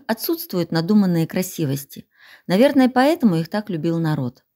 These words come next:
В его поэзии прославление родного Дагестана, гор и аварского языка. Сборники его стихов расходились миллионными тиражами. На творческих вечерах поэта в зале не было ни одного свободного места.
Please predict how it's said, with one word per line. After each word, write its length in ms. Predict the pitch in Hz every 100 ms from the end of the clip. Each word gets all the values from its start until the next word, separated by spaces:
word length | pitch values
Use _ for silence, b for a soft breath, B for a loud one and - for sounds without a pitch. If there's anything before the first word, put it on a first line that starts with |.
| _ _ B B _
В 40 |
его 200 | 196 233
поэзии 540 | 269 269 311 330 214 160
прославление 720 | - 175 214 208 277 302 240
родного 400 | 202 185 226 226
Дагестана, 720 | 202 185 185 - 156 139 143 - _
гор 340 | 156 175 254 262 b b
и 60 | 165
аварского 600 | 151 151 170 - - 160
языка. 520 | 156 160 156 139 135 - _ B B B 185
Сборники 500 | 180 254 294 262 262
его 240 | 247 254
стихов 420 | 254 254 - 311
расходились 640 | 233 - 208 214 254 240
миллионными 560 | 214 202 220 269 262 240
тиражами. 720 | 226 202 190 180 147 - - b b b
На 100 | 185
творческих 640 | 185 247 269 240 - 220 208
вечерах 440 | 208 214 208 -
поэта 360 | 196 214 220 175
в 20 |
зале 300 | 185 196 196
не 160 | 202
было 200 | 185 185
ни 160 | 185 240
одного 440 | 285 196 180 185
свободного 680 | 202 - 156 147 160 160 160
места. 500 | 156 147 143 - 151